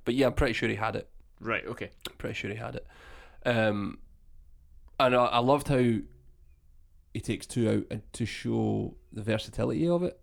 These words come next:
Speaker 1: how low the second one was tuned.
Speaker 2: Yeah.
Speaker 1: He had, um, he had a big fat snare drum on it as well.
Speaker 2: Yeah.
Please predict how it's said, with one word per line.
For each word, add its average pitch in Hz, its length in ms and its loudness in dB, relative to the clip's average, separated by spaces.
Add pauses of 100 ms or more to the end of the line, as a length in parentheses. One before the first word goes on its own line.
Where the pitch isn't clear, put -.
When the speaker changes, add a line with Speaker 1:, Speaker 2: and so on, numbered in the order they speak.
(140)
Speaker 1:
how 113 80 -4
low 113 420 0
the 117 100 -2
second 117 280 -4
one 165 120 -2
was 123 100 -8
tuned. 175 440 -2
Speaker 2:
Yeah. 110 340 -6 (560)
Speaker 1:
He - 80 -8
had, 175 160 2
um, 120 420 0 (260)
he 135 60 2
had 156 120 8
a - 20 6
big 175 160 4
fat - 180 0
snare 131 180 0
drum 127 180 0
on 107 100 -2
it 107 80 -6
as 107 60 -10
well. 113 280 -6
Speaker 2:
Yeah. 101 260 -4